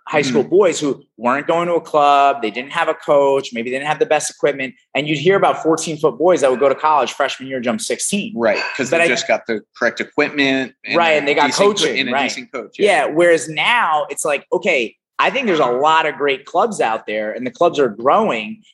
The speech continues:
Speaker 1: And, you know, there's clubs that, first of all, not only do they just coach the pole vault, they're also starting to do the strength and conditioning work, which is critical.
Speaker 2: Right.
Speaker 1: So it's like, you get a high school boy who's jumping fourteen,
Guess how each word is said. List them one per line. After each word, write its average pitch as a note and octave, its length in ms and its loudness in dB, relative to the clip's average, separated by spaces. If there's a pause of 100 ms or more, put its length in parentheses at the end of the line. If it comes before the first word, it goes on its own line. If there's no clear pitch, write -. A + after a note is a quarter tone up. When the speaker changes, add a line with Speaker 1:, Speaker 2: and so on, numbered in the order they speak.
(140)
Speaker 1:
And, C#3 580 -2
you F3+ 80 -4
know, D3 140 2
there's G3 240 2
clubs F#3+ 280 2
that, D3 200 2 (160)
first A#3+ 220 0
of G#3 40 4
all, C#3+ 300 0
not F#3+ 220 0
only C4 180 0
do G3+ 80 -4
they F3+ 160 2
just F3 320 -2
coach F3+ 240 0
the D3 60 -4
pole G#3+ 220 2
vault, C#3+ 220 0
they're E3 180 2
also G3+ 260 2
starting F#3 240 -2
to E3+ 80 -10
do E3+ 100 0
the D3+ 80 0
strength F3 240 -6
and D#3 100 -12
conditioning F#3+ 460 0
work, C3+ 240 4
which - 240 -6
is - 60 -14
critical. C3+ 380 4
Speaker 2:
Right. - 100 -18 (140)
Speaker 1:
So G3 120 4
it's F#3+ 100 2
like, E3 200 2 (320)
you B3+ 140 0
get F4+ 120 4
a G3 40 4
high A3 120 2
school G#3+ 180 2
boy F3+ 260 4
who's E3+ 100 -2
jumping E3 220 -2
fourteen, F#3 680 -4